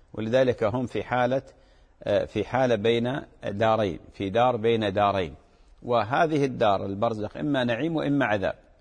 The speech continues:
إما نعيم وإما عذاب، ولذلك الأموات، في شغل ليس لهم علاقة، علاقة بالدنيا، فمنهم من هو منعم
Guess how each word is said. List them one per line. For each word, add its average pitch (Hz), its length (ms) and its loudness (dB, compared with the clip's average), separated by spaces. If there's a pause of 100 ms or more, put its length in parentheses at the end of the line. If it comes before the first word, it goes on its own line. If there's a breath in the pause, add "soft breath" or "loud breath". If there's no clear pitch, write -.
(520)
إما 127 300 2
نعيم 107 400 0
وإما 110 320 0
عذاب، 82 320 -4 (120)
ولذلك 151 540 0
الأموات، 120 520 -4 (1120 soft breath)
في 135 160 -2
شغل 123 460 2 (480)
ليس 147 300 0
لهم 127 300 2
علاقة، 117 540 0
علاقة 117 420 0
بالدنيا، 98 460 -4 (400 soft breath)
فمنهم 151 400 0
من 127 120 0
هو 120 180 0
منعم 113 560 0